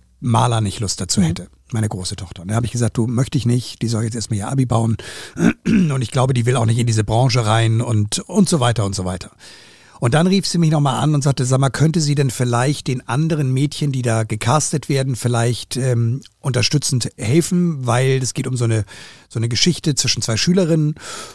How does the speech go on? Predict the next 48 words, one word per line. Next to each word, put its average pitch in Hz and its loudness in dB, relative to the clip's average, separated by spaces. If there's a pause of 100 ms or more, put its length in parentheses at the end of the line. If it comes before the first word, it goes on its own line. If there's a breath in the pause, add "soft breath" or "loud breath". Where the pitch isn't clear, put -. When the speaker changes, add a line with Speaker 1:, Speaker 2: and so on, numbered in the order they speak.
(100)
Speaker 1:
Und - -6
dann 98 0
sag 92 0
ich, 92 0
"Du, - -2
da 98 2
frage 113 0
ich 135 0
sie, 98 0
ob 110 -6
sie - -2
Speaker 2:
Ja. 233 4
Speaker 1:
da 180 6
Lust 170 2
dazu 104 -2
hat." 87 -8
So, 262 -2
dann 170 -4
hat 123 -2
sie 139 0
das 120 0
gemacht. 123 0 (580 loud breath)
Was - 0
ich - -6
nicht 131 0
wusste, 139 0
das 110 -2
war 113 4
ein 117 2
Trick. - -2 (240)
Speaker 2:
Ach. 180 -4 (520 loud breath)
Speaker 1:
Mhm. 135 2 (760 loud breath)
Und 143 0 (340)
innerhalb 165 2
der 131 0
Produktionsfirma 139 2
wurde 127 2
dann 127 0
gewürfelt, 127 0
wer 135 2
sagt 131 0
es 113 0
denn 120 2
Marek 113 2
oder 127 2
wer 123 2
fragt 113 0
denn? 78 -4